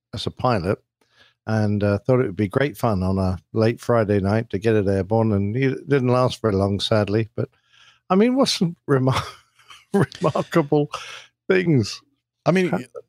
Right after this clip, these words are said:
Speaker 2: yeah, I mean, how do you, how do you get, uh, all those engines started? I mean, I even thought the same thing of that C one thirty. You know, I think I,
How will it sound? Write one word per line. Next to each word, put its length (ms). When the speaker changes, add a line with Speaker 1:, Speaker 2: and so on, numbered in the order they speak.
Speaker 2:
yeah, 260
I 40
mean, 120
how 160
do 80
you, 200
how 280
do 80
you 220
get, 420
uh, 160
all 180
those 180
engines 360
started? 400
I 40
mean, 140
I 220
even 180
thought 160
the 60
same 180
thing 160
of 60
that 160
C 120
one 200
thirty. 480
You 80
know, 80
I 40
think 140
I, 320